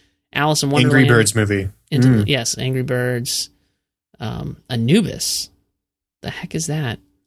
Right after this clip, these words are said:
Speaker 1: Uh, let's see. Untitled Sony Pictures animated film, Trolls.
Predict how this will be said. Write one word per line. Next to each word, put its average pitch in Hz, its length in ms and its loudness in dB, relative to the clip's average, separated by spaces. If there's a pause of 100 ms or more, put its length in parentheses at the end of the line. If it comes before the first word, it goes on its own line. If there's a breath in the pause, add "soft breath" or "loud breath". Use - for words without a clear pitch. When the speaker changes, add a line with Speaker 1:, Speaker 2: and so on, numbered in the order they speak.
(1080)
Speaker 1:
Uh, 120 800 -2
let's 120 160 -4
see. 113 420 -4
Untitled 151 420 0
Sony 143 260 0
Pictures 139 280 -4
animated 139 400 -2
film, 131 320 -2
Trolls. 151 600 0